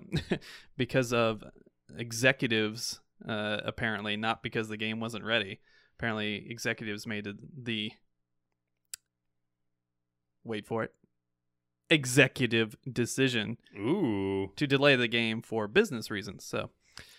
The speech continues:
Speaker 1: uh, interesting thoughts there that we, uh, discussed on a previous episode, I think episode sixty, if you wanna go look at that. But,
Speaker 2: Oh,
Speaker 1: uh,
Speaker 2: yeah. Uh,
Speaker 1: yeah, the gameplay looked very much like a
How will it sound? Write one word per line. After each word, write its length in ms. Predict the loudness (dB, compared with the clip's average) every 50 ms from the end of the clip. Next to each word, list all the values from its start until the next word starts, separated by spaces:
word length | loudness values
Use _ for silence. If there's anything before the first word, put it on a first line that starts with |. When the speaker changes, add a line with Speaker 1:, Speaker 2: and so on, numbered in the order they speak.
| -20 _ _ _ _ _ -4
Speaker 1:
uh, 300 | -2 0 2 2 0 0 -2 -4 -8 _ _ _ _
interesting 600 | -4 -2 2 4 4 4 4 4 0 0 0 0 -2
thoughts 480 | 0 2 2 2 2 0 -2 -4 0
there 480 | 4 6 8 8 10 10 10 8 8 6
that 200 | 4 4 2 2
we, 240 | 0 0 2 4 6
uh, 120 | 6 6
discussed 400 | 4 2 -2 -2 -2 -2 -2 -2
on 60 | -4 -4
a 80 | -2
previous 340 | -2 -4 -4 -4 -4 -4 -4
episode, 240 | -6 -6 -4 -6 -6
I 40 | -4
think 180 | -6 -6 -6
episode 400 | -6 -6 -6 -8 -10 -10 -10 -10
sixty, 360 | -6 -6 -6 -6 -6 -6 -6
if 140 | -6 -6 -6
you 60 | -6
wanna 180 | -6 -6 -6 -6
go 180 | -6 -4 -4 -4
look 160 | -4 -6 -8
at 80 | -8 -6
that. 240 | -4 -2 -2 -4 -6 -12 -18 -18 -18 -16 -18 -20 -20 -18 _ 2
But, 240 | 4 4 6 6 6
Speaker 2:
Oh, 40 |
Speaker 1:
uh, 200 | 6 6 6 4 4
Speaker 2:
yeah. 300 | 2 0 -2 -4 -10 -14 -16 -16 _
Uh, 100 | -12 -12 -12 -14 _ _ _ -12 2
Speaker 1:
yeah, 220 | 6 8 8 10 8
the 100 | 8 6
gameplay 460 | 4 4 2 4 4 6 6 6 6
looked 260 | 6 4 2 2 -2
very 720 | -12 -2 2 4 6 8 8 8 8 6 6 6 4 4 4
much 340 | 4 6 4 4 4 2 2
like 340 | 2 2 2 0 -4 -12 -20 _ _ -2
a 680 | -2 0 0 0 0 0 0 0 0 -2 -2 -4 -8